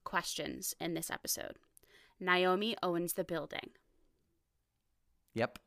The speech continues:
Speaker 2: Good for her.
Speaker 1: Yes. Yes.
Speaker 2: What a
Speaker 1: I have
Speaker 2: queen.
Speaker 1: been wondering. I have been wondering.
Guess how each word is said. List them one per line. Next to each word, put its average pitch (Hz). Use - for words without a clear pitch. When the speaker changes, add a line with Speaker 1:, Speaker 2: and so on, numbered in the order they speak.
Speaker 2:
Good 101
for 104
her. 95
Speaker 1:
Yes. -
Yes. 160
Speaker 2:
What 214
a -
Speaker 1:
I 220
have 233
Speaker 2:
queen. -
Speaker 1:
been 277
wondering. 226
I 196
have 196
been 208
wondering. 160